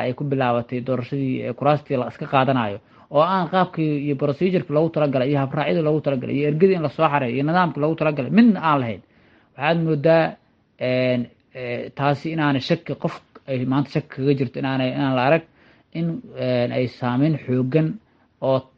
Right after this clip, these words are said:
oo taban weliba inay ku leeyihiin, ee, fila Soomaaliya inay ku leedahay oo ay faragelin xoog leh ku hayso. Ee, haddii faragelintaas xal loo helo, waxaan is leeyahay doorashadii way bilaaban kartaa,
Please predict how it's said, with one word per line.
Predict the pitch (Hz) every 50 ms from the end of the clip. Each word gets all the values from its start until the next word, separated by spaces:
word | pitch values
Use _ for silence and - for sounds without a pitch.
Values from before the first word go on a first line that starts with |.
| _
oo | - 143 139 135 127 - _
taban | 151 147 165 165 156 139
weliba | 139 139 131 131
inay | 131 135 139 131
ku | - -
leeyihiin, | 147 151 147 147 143 151 156 156 156 170 - _ _ _ _ _ _ -
ee, | 127 127 127 127 123 117
fila | - - 147 139
Soomaaliya | - - 131 127 127 123 117 113
inay | 113 -
ku | 135
leedahay | 139 143 143 143 151 151 156 - _ _ _ _ _ -
oo | 135
ay | 131 131
faragelin | 120 - 139 135 131 135 127 120 110 -
xoog | 175 180 160
leh | 139 123
ku | - - 143
hayso. | 135 131 123 - 165 151 - - _ _ _ _ _ _ _ -
Ee, | 131 131
haddii | 127 123 139 151 180 208
faragelintaas | 156 151 160 147 135 151 165 160 - 160 143 131 - -
xal | - - 143 165 165
loo | 156 143 135
helo, | 123 127 113 - - _ _ _ _ _ _ _ _ _
waxaan | 139 151 156
is | 143
leeyahay | 170 165 156 151
doorashadii | 139 147 147 139 135 - 165 160
way | 151
bilaaban | 143 143 147 147 160 165 165
kartaa, | - - - 175 170 170 175